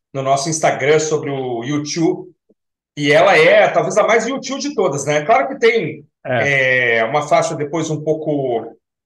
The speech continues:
Speaker 1: um pouco gospel, né? E aí lembra um pouquinho também o U two meio gospel, mas assim, é, essa aqui é aquele U two que a gente gosta, né? Riff maravilhoso, trabalho de bateria e baixo sensacionais, e eu acho que aqui já o Ian Astbury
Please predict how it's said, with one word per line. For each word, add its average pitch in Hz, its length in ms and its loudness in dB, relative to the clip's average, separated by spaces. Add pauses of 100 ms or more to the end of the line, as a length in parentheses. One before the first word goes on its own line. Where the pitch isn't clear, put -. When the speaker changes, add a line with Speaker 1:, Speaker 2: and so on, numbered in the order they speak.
(140)
Speaker 1:
um 135 80 -12
pouco 160 320 -4
gospel, 139 560 2
né? 165 320 -4 (560)
E 131 120 -4
aí 147 140 0
lembra 160 240 -2
um 180 40 -12
pouquinho 185 260 -4
também 175 240 -2
o 180 80 0
U 180 40 -4
two 175 200 -4
meio 180 240 2
gospel, 147 400 2
mas 120 160 -6
assim, 139 320 -6
é, 123 460 -4
essa 156 220 -2
aqui 160 300 -4
é 175 60 4
aquele 196 320 -4
U 220 80 -4
two 190 240 -8
que 196 80 -8
a 165 40 -8
gente 190 200 -10
gosta, 151 440 2
né? 127 260 -6 (880)
Riff 240 300 -2
maravilhoso, 208 760 2
trabalho 170 300 0
de 156 60 -6
bateria 165 260 -6
e 151 40 -8
baixo 156 320 0
sensacionais, 175 960 -2 (240)
e 185 80 -4
eu 226 140 6
acho 233 140 6
que - 80 0
aqui 226 180 -6
já 233 160 4
o 226 40 4
Ian 226 140 2
Astbury 214 680 -2